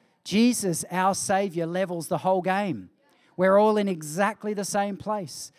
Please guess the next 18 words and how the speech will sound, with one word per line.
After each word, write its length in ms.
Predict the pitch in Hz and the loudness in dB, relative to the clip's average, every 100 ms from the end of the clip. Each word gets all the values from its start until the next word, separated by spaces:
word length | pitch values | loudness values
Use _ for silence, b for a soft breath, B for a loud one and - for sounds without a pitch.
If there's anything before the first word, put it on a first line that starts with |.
| b | b
I 60 | 196 | 0
was 160 | 196 - | 0 0
thinking 260 | 220 202 | -2 -2
about 280 | 185 185 180 | 0 0 0
it 120 | 180 | 0
this 240 | 185 175 185 | -4 -6 -4
week. 300 | 208 196 170 | -4 -4 -8
It's, 240 | 156 - b b b | -10 -10 b b b
it's 320 | 196 175 - - | -6 -6 -6 -12
we, 460 | 180 175 202 226 226 | -14 -6 -2 -2 -2
in, 360 | 190 185 180 | -4 -4 -6
particularly 520 | 175 170 220 202 196 | -10 -8 -10 -8 -6
in 60 | 180 | -4
the 120 | 165 | -4
West, 340 | 170 208 208 - | -4 -4 -4 -8
have 180 | 180 | -10
so 920 | - - - - 208 226 226 233 226 226 | -10 -10 -10 -6 -2 0 0 -2 -4 -6
much. 560 | 226 190 - - - | -6 -6 -10 -16 -16